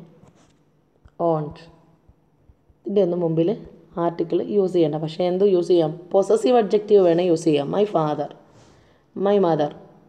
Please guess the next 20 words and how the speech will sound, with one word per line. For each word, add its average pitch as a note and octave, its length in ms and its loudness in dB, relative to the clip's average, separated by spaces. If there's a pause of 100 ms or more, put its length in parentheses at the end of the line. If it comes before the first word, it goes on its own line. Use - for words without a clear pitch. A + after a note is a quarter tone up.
my G3 100 0 (140)
uncle. D#3+ 280 -2 (920)
Possessive G#3+ 540 2
അഡ്ജക്റ്റീവിനെ F3 600 2
നമുക്ക് D#3+ 320 -4 (320)
യൂസ് F3 220 2
ചെയ്യാമേ. D3+ 420 0 (720)
ഇവിടെ A#3+ 180 2 (100)
ആർട്ടിക്കിളിൻ്റെ B3+ 560 2 (280)
ആവശ്യമില്ല, D#3 520 2 (260)
ദാ F3 80 4 (100)
യൂസ് D#3+ 220 0
ചെയ്യേണ്ട D#3+ 240 4 (100)
കാര്യം D3+ 320 0 (360)
ഇല്ല. D#3 140 -2 (1080)
ഇനി, A3+ 160 4 (1120)
ഇനി D4 120 4 (120)
അറിഞ്ഞ്, G#3 240 2 (100)
ഇനി B3+ 220 2
പറയുന്നത് G3+ 380 4